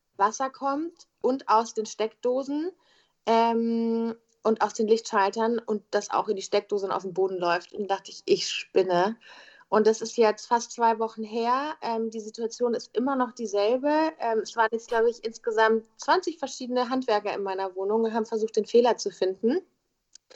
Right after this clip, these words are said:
Und heute kam raus, dass es, äh,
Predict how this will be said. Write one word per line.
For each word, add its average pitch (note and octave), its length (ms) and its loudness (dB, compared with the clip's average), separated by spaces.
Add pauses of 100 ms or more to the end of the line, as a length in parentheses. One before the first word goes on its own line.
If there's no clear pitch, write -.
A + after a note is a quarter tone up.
(360)
Und A3+ 160 2
heute B3 240 4
kam A#3 240 -4
raus, A3+ 360 2
dass A3 200 -6
es, A3+ 240 -10
äh, G#3 360 -4